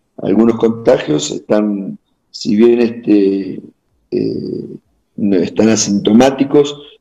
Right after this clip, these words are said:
se están recuperando y esperamos con el correr de los días que, que vayan,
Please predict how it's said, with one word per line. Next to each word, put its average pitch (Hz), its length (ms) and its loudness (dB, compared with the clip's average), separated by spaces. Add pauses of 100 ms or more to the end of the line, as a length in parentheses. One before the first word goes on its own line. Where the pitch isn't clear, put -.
se - 160 -8
están 113 260 -2
recuperando 123 720 2
y 127 80 6
esperamos 110 560 0
con 101 220 -4
el 101 140 -10
correr 110 320 2
de 113 40 2
los 113 160 2
días 117 340 2
que, 101 380 -8 (600)
que - 140 -6
vayan, 101 680 -2